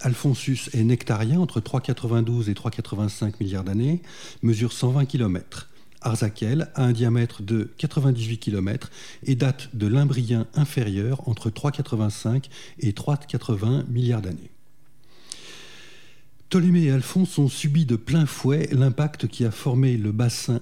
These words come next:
Imbrium il y a environ trois virgule quatre-vingt-cinq milliards d'années. Leurs remparts sont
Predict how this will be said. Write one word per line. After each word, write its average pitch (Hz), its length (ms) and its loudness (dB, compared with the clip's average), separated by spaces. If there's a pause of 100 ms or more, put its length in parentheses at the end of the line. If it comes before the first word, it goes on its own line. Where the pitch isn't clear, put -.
Imbrium 127 720 4
il 120 100 0
y 113 60 4
a 117 60 4
environ 120 360 2 (300)
trois 151 220 0
virgule 127 320 2
quatre-vingt-cinq 127 500 0
milliards 123 300 2
d'années. 104 320 2 (400)
Leurs 123 240 4
remparts 131 480 2
sont 107 220 -2